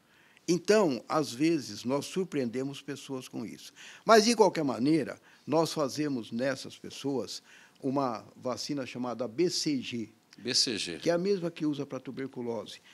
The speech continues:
Speaker 2: Hum.
Speaker 1: Porque a bactéria da, da hanseníase
Speaker 2: Ah.
Speaker 1: é a Mycobacteria leprae. E a tuberculose também é uma micobactéria, só que aí é outra.
Speaker 2: Certo.
Speaker 1: que atinge o pulmão,
Speaker 2: Quer dizer que
Speaker 1: et cetera.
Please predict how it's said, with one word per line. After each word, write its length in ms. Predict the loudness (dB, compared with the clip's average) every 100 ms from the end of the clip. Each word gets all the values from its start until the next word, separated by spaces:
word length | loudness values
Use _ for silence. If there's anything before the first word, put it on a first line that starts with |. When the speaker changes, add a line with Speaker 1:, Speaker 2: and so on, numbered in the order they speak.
| -16
Speaker 2:
Hum. 120 | -2
Speaker 1:
Porque 500 | 2 2 4 4 4 -4 _ 0
a 120 | 2
bactéria 840 | 2 0 -2 2 2 2 -2 -6 -10 _ _ _ _ _ _
da, 420 | -4 2 2 0 -8 _ _ _ _ _ _ -16
da 580 | -4 -2 -2 -4 -6 -4
hanseníase 840 | -2 -2 -4 -2 -2 -2 -4 -14 -12
Speaker 2:
Ah. 200 | -8 -2
Speaker 1:
é 60 | 0
a 80 | 2
Mycobacteria 920 | 0 -4 -6 -8 -8 -4 -2 -2 -6 -6
leprae. 560 | -2 -2 -2 -4 -6 -14 _ _ _ _
E 300 | -4 -2 -2 -6 _ _ _ _ _
a 160 | 0 0
tuberculose 760 | -2 -2 -2 -2 -2 0 0
também 320 | -2 -2 0 0
é 20 |
uma 160 | -2
micobactéria, 760 | -6 -10 -12 -14 -12 -10 -10 -12 _ _ -14
só 240 | -4 -4
que 120 | 0
aí 240 | 2 4 4
é 80 | 2
outra. 360 | 2 0 -6 -20 _
Speaker 2:
Certo. 300 | -4 -2 0
Speaker 1:
que 60 | 0
atinge 320 | -2 -2 -4
o 60 | -2
pulmão, 240 | -2 0
Speaker 2:
Quer 60 | 2
dizer 180 | 2 4
que 100 | 4
Speaker 1:
et 40 |
cetera. 200 | 2 2